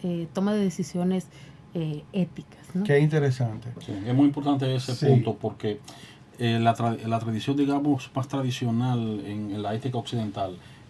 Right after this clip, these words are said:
Speaker 3: fue muy intelectualista.
Speaker 1: Sí.
Speaker 2: Sí.
Speaker 3: Y no, no, casi nunca, hay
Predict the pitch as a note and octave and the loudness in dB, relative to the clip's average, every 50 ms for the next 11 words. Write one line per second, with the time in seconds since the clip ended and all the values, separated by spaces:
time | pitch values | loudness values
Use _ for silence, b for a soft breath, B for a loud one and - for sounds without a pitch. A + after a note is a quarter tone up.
0 | B B - - - - - - - A#2+ A#2+ A#2+ C3+ C3+ C3 B2 B2+ A#2 G#2+ - | B B -20 -20 -20 -20 -14 -4 -2 -2 0 0 0 0 0 0 -2 -2 -4 -4
1 | - G#2 F2+ F2+ F2 - - - - - - - A3+ G#3+ G3 F#3+ E3 C#3+ C3+ B2+ | -6 -6 -6 -6 -6 -10 -12 -18 -20 -18 -6 -2 0 0 4 4 6 8 8 8
2 | A#2 A2+ B2 C3+ C3+ C#3+ E3 D#4+ - - - - C#3+ C#3+ - - D3 C#3 C#3+ D3 | 8 6 6 6 6 6 6 4 2 -4 -4 -2 -2 -2 0 -2 -2 0 2 0
3 | C#3 C3+ - - F2+ G2+ A2 A#2 A2 | 0 0 -2 -4 -2 0 0 0 0